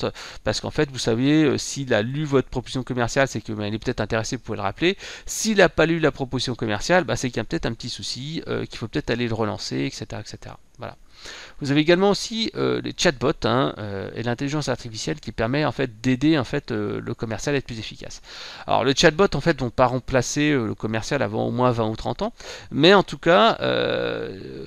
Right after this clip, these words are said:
comme l'indique en fait Stéphane Amarsis dans son livre, euh, Mon directeur commercial sera un ad-, un, un, un algorithme, euh, on va avoir en fait, euh, un assistant, un chatbot qui va pouvoir en fait envoyer des messages de manière automatique.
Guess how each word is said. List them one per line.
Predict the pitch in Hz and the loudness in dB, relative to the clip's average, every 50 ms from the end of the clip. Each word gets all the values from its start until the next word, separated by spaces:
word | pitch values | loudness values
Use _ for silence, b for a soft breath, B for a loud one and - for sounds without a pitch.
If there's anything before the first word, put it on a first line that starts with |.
| - - | -10 -6
comme | - 143 143 | -4 -2 0
l'indique | 143 139 147 165 - | 0 0 -2 -2 -2
en | 151 127 | 0 0
fait | - 143 - | 0 -2 -2
Stéphane | - - 127 - 135 131 120 113 - - | -2 -4 2 2 4 4 4 2 0 2
Amarsis | 131 135 135 135 - - - - 160 - - 131 | 2 4 4 4 2 2 -4 -6 -6 -6 -6 -6
dans | 110 113 117 | -4 -4 -4
son | - - 127 127 | -4 -4 -4 -2
livre, | 139 143 123 120 107 | -2 -2 -2 0 0
euh, | 104 104 101 | 0 0 -2
Mon | 107 107 107 | -2 -2 0
directeur | 117 117 113 - 120 110 - | 0 0 0 0 -4 -4 -4
commercial | - 113 113 107 - - 131 | -4 -4 -4 -4 -2 -4 -4
sera | - - - 98 98 | -2 -4 -6 -6 -6
un | 95 | -6
ad-, | 92 90 95 - - - | -8 -10 -12 -16 -14 -10
un, | 117 110 107 | -8 -6 -4
un, | 107 107 107 107 104 104 | -4 -6 -6 -10 -10 -8
un | 104 107 107 104 107 | -6 -4 -4 -2 0
algorithme, | 127 131 135 120 - 98 98 110 156 208 - - - 113 95 - B B B B B B - | 0 0 0 -2 -6 -6 -4 -4 -4 -6 -6 -6 -6 -6 -6 -6 B B B B B B -12
euh, | - - - - | -10 -10 -10 -8
on | - 156 135 | -2 -2 2
va | 123 135 | 4 4
avoir | 135 147 196 208 170 | 4 6 6 4 4
en | 139 | 4
fait, | - 202 - - | 2 -2 2 4
euh, | 143 127 123 123 123 123 123 - - - - | 4 4 4 4 2 2 0 -2 -2 -4 -4
un | - 127 127 139 | -2 0 0 0
assistant, | 139 - - 139 - - 175 | 0 0 -2 -6 -4 -2 -2
un | 170 151 | -2 0
chatbot | - 127 117 113 147 208 | 0 -2 -2 0 -2 -2
qui | - - - | -2 -2 -2
va | 131 117 | -2 -2
pouvoir | - - 127 135 170 170 | -2 -2 0 2 2 2
en | 135 | 2
fait | - 165 180 - | 0 -2 -2 -2
envoyer | 135 107 107 117 143 | -2 -2 -2 -2 -2
des | 139 120 | -2 -4
messages | 110 104 - 165 165 - | -6 -4 -4 -6 -6 -4
de | 110 | -6
manière | 104 113 123 131 | -4 -4 -4 -4
automatique. | 127 - 123 120 113 113 - 117 - | -6 -6 -6 -8 -8 -8 -10 -14 -16